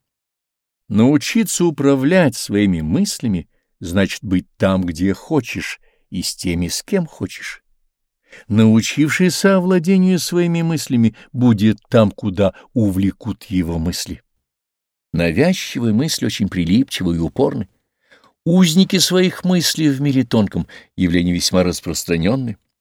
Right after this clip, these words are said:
но мыслью научиться владеть надо ещё на земле. В мире надземном, где всё движется мыслью, уже поздно думать об этом.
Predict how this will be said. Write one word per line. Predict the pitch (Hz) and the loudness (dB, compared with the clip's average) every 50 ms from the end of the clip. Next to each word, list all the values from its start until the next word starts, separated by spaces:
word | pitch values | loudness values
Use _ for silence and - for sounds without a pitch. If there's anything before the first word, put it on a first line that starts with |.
| _ _ _ _ _ _ _ _ _ _ - | _ _ _ _ _ _ _ _ _ _ -8
но | 76 78 78 78 | -6 -4 -2 0
мыслью | 80 85 95 104 107 104 - - - 101 92 | 2 2 4 4 4 2 0 -2 -2 -2 0
научиться | 87 87 87 82 - - 104 95 - - - | 0 0 0 -2 -2 -2 -2 -2 -2 -2 -4
владеть | 82 85 82 78 98 98 - - | -2 -2 0 0 0 0 -2 -2
надо | 90 90 87 | -6 -4 -4
ещё | 82 78 - - - 69 | -4 -6 -6 -6 -6 -6
на | 69 | -6
земле. | - 69 67 65 65 90 107 - _ _ _ _ _ _ _ _ _ _ _ _ _ _ _ _ _ _ _ _ - | -6 -6 -4 -4 -4 -4 -6 -8 _ _ _ _ _ _ _ _ _ _ _ _ _ _ _ _ _ _ _ _ -6
В | - | -2
мире | 87 95 95 98 98 | 0 0 2 2 2
надземном, | 90 90 85 76 78 82 92 95 98 101 101 101 87 | 2 0 -2 -2 -2 0 0 0 2 2 0 0 0
где | 76 78 98 98 | -2 0 0 0
всё | - - - - 95 95 | 0 -2 -2 0 0 0
движется | 87 92 87 87 98 110 104 92 - - 104 92 | 0 -2 -4 -4 -2 -2 -2 -2 -2 -2 -2 0
мыслью, | 85 95 107 - - - 101 - - - - - | 0 0 0 -2 -2 -4 -4 -6 -6 -16 -8 -2
уже | 95 98 90 - 98 92 | 0 2 2 4 2 2
поздно | - - 101 101 104 98 85 95 117 120 | 0 0 0 2 2 2 0 -2 -2 -2
думать | 117 143 143 135 131 - | 0 -2 -4 -4 -6 -8
об | 117 104 | -8 -8
этом. | 110 - - 90 | -8 -10 -12 -20